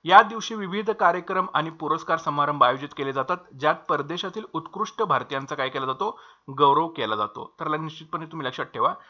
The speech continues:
तर नऊ जानेवारी रोजी प्रवासी भारतीय दिवस साजरा केला जातो.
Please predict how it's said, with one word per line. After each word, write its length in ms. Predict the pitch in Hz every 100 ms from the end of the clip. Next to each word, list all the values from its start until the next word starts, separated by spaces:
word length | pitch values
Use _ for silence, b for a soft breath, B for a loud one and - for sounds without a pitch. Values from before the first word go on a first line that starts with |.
| B -
तर 100 | 170
नऊ 260 | 165 214 202
जानेवारी 560 | 190 156 156 151 123 147
रोजी 280 | 147 135
प्रवासी 440 | 147 156 131 143 151
भारतीय 340 | 135 123 139
दिवस 280 | 131 139 -
साजरा 280 | 131 117 120
केला 260 | - 117
जातो. 400 | 117 110 160 175